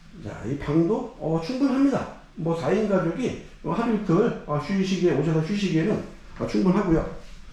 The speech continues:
자, 이렇게 난방도 다 돼 있고, 어, 고야도, 어, 낮지 않고 답답하지 않아요.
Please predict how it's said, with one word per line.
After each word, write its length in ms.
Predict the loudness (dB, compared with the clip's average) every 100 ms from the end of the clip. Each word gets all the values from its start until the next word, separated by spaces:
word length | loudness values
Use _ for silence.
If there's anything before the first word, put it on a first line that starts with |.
| -16 -6 -2
자, 120 | 0
이렇게 440 | 2 2 0 -2 -6 -10 -10 -10
난방도 840 | -4 2 4 6 6 4 0 -4 -10 -4
다 120 | -2
돼 160 | 2 2
있고, 380 | 2 0 -2 -6 -14 -16 -16 -16 -18 -18 -18 -16 -16 -16 -16 -18 -18 -18 -16 -14 -14 -14 -16 -14 -16 -16 -16 -14 -14 -12 -14 -14 -14 -12 -12 -10 -4
어, 180 | -4
고야도, 640 | 2 2 4 2 0 -4 -6
어, 520 | -2 2 2 2 -2 -6 -2
낮지 240 | 0 2
않고 240 | 2 2 0
답답하지 380 | 0 2 2 2
않아요. 320 | 2 0